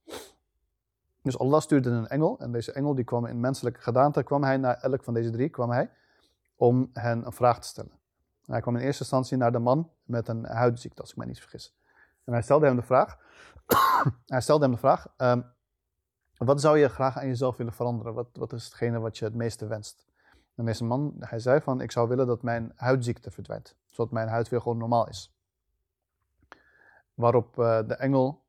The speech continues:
eh, ehm, over zijn huid, eh, ehm, over zijn huid, eh, veegde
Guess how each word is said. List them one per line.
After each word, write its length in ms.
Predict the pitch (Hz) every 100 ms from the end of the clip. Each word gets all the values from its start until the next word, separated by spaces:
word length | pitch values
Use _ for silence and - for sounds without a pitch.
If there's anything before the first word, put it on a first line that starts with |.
| _ _
eh, 720 | - 113 113 113 110 113 -
ehm, 380 | 120 110 107 110 117
over 240 | - 123 117
zijn 180 | 117 113
huid, 360 | 123 165 - -
eh, 640 | 131 123 123 123 - - -
ehm, 420 | 120 117 113 113 113 _ _ _
over 220 | 113 113
zijn 160 | 123 117
huid, 320 | 110 139 -
eh, 180 | 135 127
veegde 420 | - 135 - 180